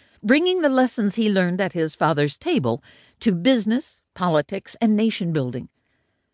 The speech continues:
Benjamin led me down fascinating paths beyond foodways and statesmanship. Science, printing, electricity, music, and poetry in Boston, London, Paris, and Philadelphia.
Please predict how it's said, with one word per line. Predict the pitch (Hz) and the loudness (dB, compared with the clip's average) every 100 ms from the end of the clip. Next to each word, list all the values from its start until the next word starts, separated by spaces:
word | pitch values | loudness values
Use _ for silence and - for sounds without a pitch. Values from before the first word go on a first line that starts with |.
| _ _ _ _ _ | _ _ _ _ _
Benjamin | 349 427 359 339 | -2 0 0 2
led | 247 269 | 4 4
me | 254 240 | 2 0
down | 202 208 | 0 -2
fascinating | 190 _ 208 175 - 165 147 156 151 | -4 _ -2 -2 -6 -4 -2 -2 -6
paths | - 151 131 120 - | -6 -6 -6 -8 -6
beyond | 190 202 196 208 202 190 | 0 2 2 2 0 -4
foodways | - 208 185 151 160 151 135 139 | -2 -2 0 0 0 0 -2 -4
and | 147 143 | -6 -6
statesmanship. | - 104 - - 143 143 - - _ _ _ _ _ _ _ | -4 -4 -4 -6 -4 -2 -4 -6 _ _ _ _ _ _ _
Science, | - 220 226 220 - - - - | 2 4 4 2 -2 -12 -20 -20
printing, | - 196 196 185 180 _ _ _ | -4 0 0 0 -4 _ _ _
electricity, | - 175 - - 269 - 262 294 | 0 0 0 -6 -6 -6 -6 -4
music, | 294 185 233 247 277 269 _ - | 0 4 4 4 0 -8 _ -2
and | 233 247 | 2 2
poetry | 220 190 165 - 196 - _ - | 2 2 0 -4 -8 -8 _ -4
in | 190 185 | -2 -2
Boston, | 214 226 262 - 294 311 - - | 0 0 -2 -6 -12 -12 -16 0
London, | 202 226 233 247 233 | 2 4 2 0 -2
Paris, | - 208 214 - | -2 -2 -2 -2
and | 202 | -6
Philadelphia. | - 185 170 156 147 110 135 | -2 -2 0 -2 -4 -6 -8